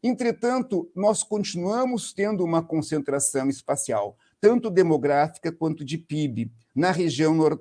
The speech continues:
nordeste do estado e na região metropolitana. Então, a nossa investigação é por quê? Pra gente tentar entender isso, a gente convidou as pessoas que foram, digamos, que geraram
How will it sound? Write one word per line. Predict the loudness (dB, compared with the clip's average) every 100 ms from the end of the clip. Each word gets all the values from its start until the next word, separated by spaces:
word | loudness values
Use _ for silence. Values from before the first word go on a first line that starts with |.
| -8
nordeste | -4 -2 0 0 0 -4 -8
do | -10
estado | -4 0 2 0
e | -2
na | -2
região | -2 -4 0 0
metropolitana. | 0 -2 -4 -8 -6 -6 -6 -6 -4 -6 -12 _ _ -16
Então, | -8 -4
a |
nossa | -2 -2 -2
investigação | -4 -4 -4 -2 -2 -2
é |
por | -6 -8 -10
quê? | -2 -2 -2 _ _ _ _ _
Pra | -4 0
gente | 0 -2 -4
tentar | -4 -2 -2
entender | -2 -2 -2 0
isso, | 0 0
a | 0
gente | -2 -4 -8
convidou | -8 -6 -6 -6 -2 2 2 0 -6
as | -4 -4
pessoas | -2 -6 -4 -6 -6
que | -8 -10
foram, | 0 0 2
digamos, | -4 0 0 0 -8 _ _ -8
que |
geraram | -2 4 6 8 8 8 6 2